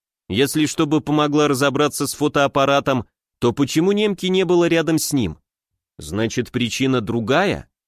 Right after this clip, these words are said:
И мы её обязательно найдём. Я сейчас поеду к одному человеку и попробую его уговорить, чтобы помог. "А он сможет?" с надеждой в голосе спросила девушка. "Если кто и сможет, то только он",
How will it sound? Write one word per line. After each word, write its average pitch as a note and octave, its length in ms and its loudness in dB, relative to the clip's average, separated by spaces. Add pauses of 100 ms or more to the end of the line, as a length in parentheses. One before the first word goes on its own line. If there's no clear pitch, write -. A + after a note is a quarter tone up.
(220)
И G2+ 120 -2
мы A#2+ 160 2
её C3+ 240 4
обязательно C3+ 600 2
найдём. G#2 520 0 (280)
Я C#3 240 2
сейчас D#3 400 0
поеду D3 400 2
к - 60 -8
одному C#3 340 0
человеку C#3+ 680 -2 (200)
и F#2 100 -4
попробую D#3+ 580 2
его D#3 220 4
уговорить, D3+ 460 2
чтобы C#3 300 -2
помог. A#2 480 -2 (680)
"А A#2+ 180 0
он C3 200 0
сможет?" D#3 580 0 (180)
с - 140 -8
надеждой B2+ 480 0
в A2 80 -4
голосе D3 440 2
спросила B2+ 520 0
девушка. A2 560 -4 (1160)
"Если E3 480 2
кто F3 200 2
и E3+ 80 6
сможет, E3 480 0
то D#3+ 120 0
только D3+ 380 0
он", G2 380 2